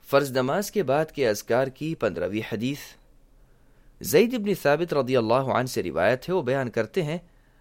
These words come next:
ہمیں حکم دیا گیا ہے کہ ہم ہر فرض نماز کے بعد تینتیس بار سبحان اللہ، تینتیس بار الحمدللہ، چونتیس بار اللہ اکبر کہیں۔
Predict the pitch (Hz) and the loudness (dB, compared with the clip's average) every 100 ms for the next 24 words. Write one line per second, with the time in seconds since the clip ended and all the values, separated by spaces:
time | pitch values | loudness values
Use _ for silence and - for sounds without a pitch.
0 | _ - 139 160 127 - 165 151 160 156 | _ 0 2 2 0 -2 -2 0 2 2
1 | 135 143 139 135 190 175 143 147 123 165 | 4 2 2 0 -2 -2 -2 0 0 0
2 | - 143 110 104 120 131 - 101 110 127 | 0 0 0 0 0 0 -2 0 2 2
3 | - 127 - 180 - 123 131 120 - 90 | 0 -2 -2 -8 -4 -2 -2 -4 -4 -4
4 | 78 73 107 147 - - _ _ - 131 | -4 -2 -4 -4 -10 -20 _ _ -4 0
5 | 135 156 151 120 127 123 104 120 110 107 | 0 -2 -6 0 0 0 -2 -4 -2 -2
6 | 104 104 131 147 - - - 127 131 127 | -2 -2 -4 -6 -18 -20 -4 2 2 0
7 | 214 - 117 127 101 107 107 62 - - | -8 -2 0 0 2 2 2 -4 -6 -4
8 | 92 113 120 | -2 -2 -6